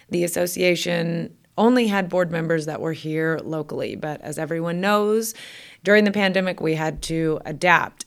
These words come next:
and figure out new ways to engage. And one of those, because we weren't able to meet in person, was Zoom meetings for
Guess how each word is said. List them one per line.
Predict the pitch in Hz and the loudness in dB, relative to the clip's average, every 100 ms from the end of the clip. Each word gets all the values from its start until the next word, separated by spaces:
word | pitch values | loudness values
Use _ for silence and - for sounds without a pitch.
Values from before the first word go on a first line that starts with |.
| - | -8
and | 160 156 151 147 151 151 | -6 -4 -2 -4 -4 -6
figure | - 220 196 | 0 0 2
out | 180 170 | 2 0
new | 185 | -2
ways | 180 175 170 | 0 0 0
to | - 170 | -4 -4
engage. | 160 160 151 143 147 - | -2 -2 -4 -4 -8 -10
And | - 165 160 | -8 -6 -2
one | 196 | -2
of | 175 | -2
those, | 156 156 165 | -2 -2 -4
because | 151 160 151 | -6 -8 -8
we | 156 | -6
weren't | 151 151 - | -6 -8 -10
able | - 151 156 | -10 -6 -4
to | 151 | -4
meet | 151 | -4
in | 147 147 | -6 -4
person, | 214 214 170 196 | -4 -2 -2 -4
was | 151 160 151 | -2 -2 -2
Zoom | 190 294 | -2 -2
meetings | 185 156 160 170 | -2 -4 -6 -8
for | - 156 147 | -8 -6 -6